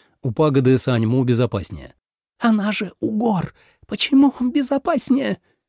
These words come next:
визгливым шепотом возразил левый министр.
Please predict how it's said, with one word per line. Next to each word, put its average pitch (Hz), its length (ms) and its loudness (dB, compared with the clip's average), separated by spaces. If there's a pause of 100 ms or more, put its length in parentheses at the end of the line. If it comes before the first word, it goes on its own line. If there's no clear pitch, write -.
(140)
визгливым 131 640 2
шепотом 185 540 -2
возразил 147 500 2
левый 120 320 2
министр. 113 540 -2